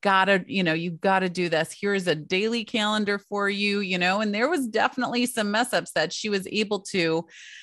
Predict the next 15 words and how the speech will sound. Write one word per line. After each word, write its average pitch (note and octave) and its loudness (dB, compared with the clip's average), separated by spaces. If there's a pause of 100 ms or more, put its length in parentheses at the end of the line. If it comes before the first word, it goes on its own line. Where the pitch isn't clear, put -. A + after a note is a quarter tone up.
(140)
uh, F3+ 4
reverse. G3 2
In F#3 -2
fact, F#3 0
one F#3 0
time G#3+ -4
she G#3 -4
missed F#3+ 0
an G3 2
entire G3+ 2
exam. E3+ 0
She E3+ -4
was F#3 -2
so A#3 4
focused B3 2